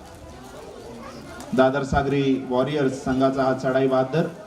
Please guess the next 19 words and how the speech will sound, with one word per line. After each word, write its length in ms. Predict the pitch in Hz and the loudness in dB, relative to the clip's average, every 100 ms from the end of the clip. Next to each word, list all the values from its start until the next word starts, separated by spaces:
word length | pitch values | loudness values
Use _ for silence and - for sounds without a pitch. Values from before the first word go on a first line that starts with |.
| - - - - - - - - - | -16 -18 -18 -20 -20 -20 -20 -10 0
उजव्या 260 | 127 135 143 | 2 2 2
कोपऱ्यातून 680 | 139 139 135 135 139 131 123 - | 0 2 2 4 4 4 0 -2
चढाईला 580 | 131 131 131 131 127 120 - | 2 4 4 4 2 0 -4
सुरुवात 380 | - 139 135 143 - | -6 2 4 4 2
केलेली 280 | 143 131 135 | 2 4 6
आहे. 260 | 131 151 165 - | 4 4 0 -2
मध्यरक्षकाला 680 | 143 147 147 147 160 147 147 | -2 2 2 2 0 2 0
किक 300 | 151 160 - | 2 0 0
करण्याचा 340 | 147 147 147 | 0 0 -2
प्रयत्न, 560 | 143 151 151 156 175 175 175 - - - - | -2 0 -2 0 2 2 -2 -10 -16 -14 -4
अंश 220 | - 160 | 0 2
धोंडसेकरचा 840 | 143 147 151 170 160 160 160 156 | 2 -2 2 2 2 0 2 2
त्या 160 | 143 143 | 2 0
ठिकाणी 680 | 143 143 147 143 135 135 - - - - - - | -2 0 0 2 2 2 0 -10 -14 -14 -6 2
थाय 200 | 165 175 | 4 6
होल्ड 240 | 165 160 | 6 4
करण्याचा 400 | 156 147 147 143 | 2 -2 -2 -2
प्रयत्न 460 | - 143 139 143 135 | 0 2 2 2 0
फसलाय. 420 | 139 - 147 160 | 0 0 0 0